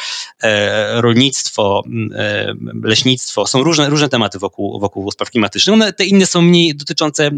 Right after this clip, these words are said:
sektora, sektora, sektora cyfrowego, no bo u nas to przede wszystkim to jest, to jest ta energetyka i po drugie, i po drugie infrastruktura.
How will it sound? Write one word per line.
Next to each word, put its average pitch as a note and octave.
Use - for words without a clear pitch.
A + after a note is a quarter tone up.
sektora, C3+
sektora, C3+
sektora -
cyfrowego, G3+
no B2
bo B2
u C3+
nas C3+
to B2
przede D3
wszystkim -
to A#2
jest, A2+
to -
jest A#2
ta B2+
energetyka A2+
i A2+
po A#2
drugie, G#2+
i -
po -
drugie A2
infrastruktura. G#2+